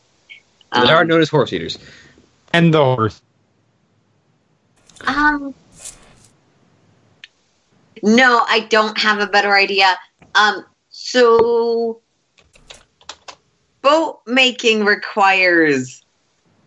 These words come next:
Speaker 2: sturdy stuff, especially because we have horses. Um, so unless someone else wants to not tell anyone and go cut down some trees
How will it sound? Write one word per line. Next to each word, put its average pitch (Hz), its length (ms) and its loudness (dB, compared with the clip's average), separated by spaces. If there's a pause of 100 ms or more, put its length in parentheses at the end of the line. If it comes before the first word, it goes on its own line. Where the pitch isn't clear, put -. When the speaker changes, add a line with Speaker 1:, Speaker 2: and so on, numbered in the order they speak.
(640)
Speaker 2:
sturdy 233 680 0
stuff, 202 440 -2
especially 277 600 -2
because 214 360 -4
we 185 140 -2
have 170 260 0
horses. - 560 -2 (2000)
Um, 151 460 0 (2250)
so 247 140 2
unless 262 400 2 (220)
someone 302 360 0
else 320 280 0 (120)
wants 233 320 0
to 226 280 0
not 254 260 2
tell 302 300 0
anyone 202 400 0
and 196 140 0
go 196 160 0
cut 214 260 -2
down 202 220 0
some 185 220 -10
trees 196 340 -2